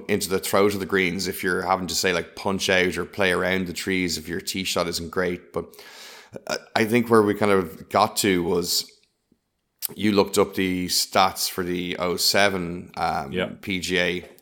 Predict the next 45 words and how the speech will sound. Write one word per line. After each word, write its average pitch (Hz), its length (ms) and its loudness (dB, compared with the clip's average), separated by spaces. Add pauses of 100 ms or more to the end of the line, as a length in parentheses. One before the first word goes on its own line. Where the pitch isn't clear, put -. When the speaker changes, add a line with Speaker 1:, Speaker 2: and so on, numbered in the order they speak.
Speaker 1:
and 87 540 -2
I, 98 140 -6 (140)
you 95 120 -6
said - 240 -4
Tiger 98 380 4
was 90 320 0
fourth 101 920 0
for 92 320 0
greens 98 380 -2
and 87 120 -4
reg 92 240 0
at - 100 -8
seventy-two 90 640 -2
percent 107 520 -2
or 85 120 -2
somewhere 98 600 -2
around 98 320 2
that, 101 220 4
and 90 140 -6
best 104 280 4
of 104 60 2
the 98 40 0
week 101 140 2
was 92 120 -2
seventy-five 92 640 2
percent. 113 380 -2
And - 60 -20 (360)
with 127 80 -4
Speaker 2:
Seventy-five 127 540 6
percent 127 480 0
Trevor, 110 480 4
uh, 113 300 6
seventy, 170 400 0
Speaker 1:
Yeah. 92 460 0
Speaker 2:
uh, - 40 -6
let's 120 140 -6
get 120 140 -2
this - 140 -4
right. 90 240 -4
Seventy-five 139 520 4
percent 123 280 0
Trevor 110 220 4
Immelman, 95 540 2
number 98 240 2
one. 82 240 -2